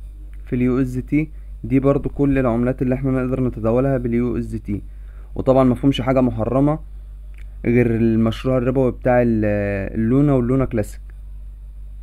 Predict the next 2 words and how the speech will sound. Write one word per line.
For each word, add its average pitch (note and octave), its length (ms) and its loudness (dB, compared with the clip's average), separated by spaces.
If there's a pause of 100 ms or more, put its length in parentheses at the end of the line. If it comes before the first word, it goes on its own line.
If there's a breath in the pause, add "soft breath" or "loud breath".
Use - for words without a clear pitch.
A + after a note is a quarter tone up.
(1500 soft breath)
تمام، B2+ 340 2 (760)
تمام. G#2 320 -2